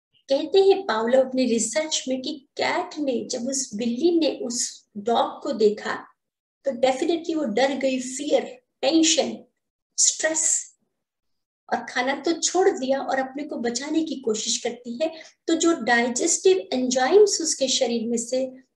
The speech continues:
निकलते थे वो सब बंद हो गए। Doc चला गया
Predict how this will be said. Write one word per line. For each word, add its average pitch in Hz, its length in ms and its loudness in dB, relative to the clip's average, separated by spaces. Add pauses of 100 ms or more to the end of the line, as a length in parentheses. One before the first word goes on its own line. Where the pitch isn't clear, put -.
निकलते 262 560 2
थे 240 60 0
वो 254 120 0
सब 254 200 -4
बंद 294 360 0
हो - 120 -2
गए। - 280 -8 (460)
Doc 240 320 2
चला 320 280 2
गया - 320 -4